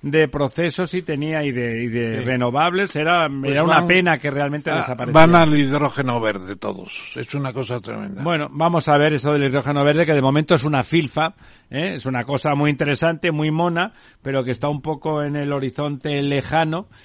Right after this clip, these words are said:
Speaker 1: Eh, son de estas cosas como el coche
Speaker 2: ¿Sabe
Speaker 1: eléctrico,
Speaker 2: usted
Speaker 1: que
Speaker 2: qué
Speaker 1: se habla del
Speaker 2: significa?
Speaker 1: coche eléctrico y no llegará nunca, como el porvenir ese
Speaker 2: ¿Sabe
Speaker 1: que le
Speaker 2: usted qué
Speaker 1: gusta comentar a
Speaker 2: significa,
Speaker 1: don Lorenzo.
Speaker 2: qué significa el,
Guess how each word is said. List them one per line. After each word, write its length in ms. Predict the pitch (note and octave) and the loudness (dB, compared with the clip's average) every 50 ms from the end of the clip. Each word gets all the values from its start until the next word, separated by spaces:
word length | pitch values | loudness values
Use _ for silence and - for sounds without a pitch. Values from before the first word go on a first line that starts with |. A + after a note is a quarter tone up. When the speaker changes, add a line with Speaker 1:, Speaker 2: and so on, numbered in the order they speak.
| - - _ _ | -20 -20 _ _
Speaker 1:
Eh, 580 | - C3+ C#3 C#3 C3+ C3+ C3 C3 B2+ B2+ B2+ A2+ - | -10 -8 -6 -4 -4 -4 -4 -4 -4 -4 -6 -8 -6
son 160 | D3+ F3 F#3+ | -6 -4 0
de 80 | G3 | 0
estas 260 | G3+ - - F#3+ D#3+ - | 0 2 2 0 0 2
cosas 240 | - G3 G3 F3+ | 2 4 4 4
como 160 | D3+ F3 D#3+ D#3+ | 2 0 0 0
el 80 | D3+ | 0
coche 300 | C#3 F3+ E3+ - D#3+ D#3 | 2 2 2 4 4 4
Speaker 2:
¿Sabe 100 | D#3+ E3+ | 4 6
Speaker 1:
eléctrico, 320 | F#3+ G3+ G#3+ G#3 F3 F3 G3 | 6 6 6 6 6 6 6
Speaker 2:
usted 260 | G#3 G#3 F#3+ E3 C3+ - | 6 8 6 4 0 -6
Speaker 1:
que 80 | - - - - | -12 -12 -12 -6
Speaker 2:
qué 120 | - E3+ E3 | -2 0 2
Speaker 1:
se 120 | E3+ E3 | 4 8
habla 200 | E3+ F#3 G3 G3+ | 8 8 10 8
del 100 | G3+ G3 | 8 8
Speaker 2:
significa? 200 | F#3 G3+ G3 F3 | 8 6 6 6
Speaker 1:
coche 140 | F#3 F#3+ G3 | 6 8 6
eléctrico 340 | G#3 F#3 D#3+ G#3+ G#3+ F#3 F#3+ | 6 4 4 0 4 4 6
y 40 | F3+ | 8
no 100 | F#3 F#3+ | 8 8
llegará 380 | G3 G3 G3 F3+ F#3+ F3+ F3+ F3 | 8 8 6 6 6 6 6 6
nunca, 280 | F#3 G3 F#3 F3+ D#3+ | 4 4 4 2 2
como 200 | C3+ D3 D3+ D3+ | 2 2 2 2
el 80 | D3+ C#3 | 2 2
porvenir 420 | D3+ D3+ D3 D3+ D3+ E3 F3 E3+ | -2 -2 -2 0 0 0 2 0
ese 120 | F3+ F3+ F#3+ | 2 2 2
Speaker 2:
¿Sabe 100 | F#3 F#3+ | 2 2
Speaker 1:
que 60 | E3+ | 2
le 60 | D#3+ | 2
Speaker 2:
usted 40 | D#3 | 2
qué 80 | D#3+ E3 | 2 2
Speaker 1:
gusta 140 | F#3 E3+ E3+ | 2 2 2
comentar 220 | F3+ F3 - F3 | 2 2 2 0
a 20 | D#3 | 0
Speaker 2:
significa, 340 | D#3 F3+ D#3+ D#3 F3 E3+ D#3 | 0 0 2 4 2 2 2
Speaker 1:
don 100 | D3 D3 | 0 -2
Lorenzo. 460 | D3 C#3+ C#3 C3+ B2 G#2 - G#2 F2+ - | -2 -4 -4 -6 -8 -8 -12 -14 -10 -4
Speaker 2:
qué 120 | E3+ F3 | -4 -4
significa 680 | - F3+ F#3 F3 E3+ F3 D#3+ D3 E3 D3 D#3 E3+ D#3+ D#3 | -2 -2 -2 -2 -2 -2 -4 -4 -6 -4 -2 -4 -2 -2
el, 140 | D#3 D#3 | -2 -4